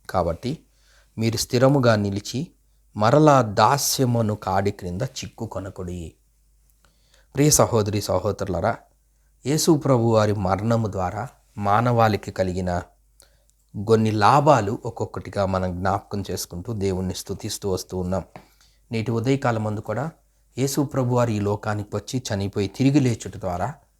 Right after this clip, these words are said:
మానవాళికి, మరి ముఖ్యంగా ఉదయకాలం మందు వాక్యం వింటున్న మనకు కలిగిన ఒక కొన్ని గొప్ప భాగ్యం ఏంటో మనం చదువుకున్నాం. అదే ఏంటి అంటే, యేసు ప్రభు మరణము ద్వారా స్వాతంత్రం కలిగింది.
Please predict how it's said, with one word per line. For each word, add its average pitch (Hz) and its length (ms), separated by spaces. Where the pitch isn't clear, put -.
మానవాళికి, 120 760
మరి 110 140
ముఖ్యంగా 113 420
ఉదయకాలం 101 520
మందు 95 160
వాక్యం 104 420
వింటున్న 104 360
మనకు 135 440
కలిగిన 104 540
ఒక - 180
కొన్ని 113 380
గొప్ప 139 240
భాగ్యం 117 500
ఏంటో 104 460
మనం 95 180
చదువుకున్నాం. 101 580
అదే 101 180
ఏంటి 104 340
అంటే, 117 400
యేసు 175 440
ప్రభు 131 460
మరణము 113 580
ద్వారా 95 400
స్వాతంత్రం 143 1040
కలిగింది. 87 600